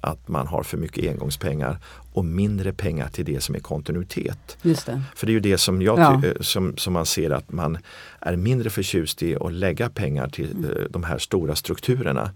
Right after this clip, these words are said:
Speaker 1: och mer road ibland att, nu talar jag om den statliga
Speaker 2: Mm.
Speaker 1: kulturpolitiken,
Speaker 2: Mm.
Speaker 1: och göra just såna här satsningar som blir väldigt synliga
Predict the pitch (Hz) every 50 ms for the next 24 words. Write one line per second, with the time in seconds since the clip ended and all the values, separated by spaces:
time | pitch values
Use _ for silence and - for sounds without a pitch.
0 | - - - - - _ - 101 90 82 87 92 90 90 90 101 85 - - 69
1 | 64 69 82 76 - 69 62 57 55 64 73 71 - - 62 58 - - _ -
2 | - - - - _ _ - - 95 - 101 78 76 76 73 71 71 71 - -
3 | 76 65 - - - - - 190 180 185 139 - 78 - - 175 147 160 165 139
4 | 62 73 - - 180 - - - - 95 92 85 98 87 82 95 110 107 95 85
5 | - - - 87 80 60 - - - - - - - - - 107 110 95 62 -
6 | - - 85 87 76 73 71 73 - - - 90 87 76 76 80 104 113 107 -
7 | 98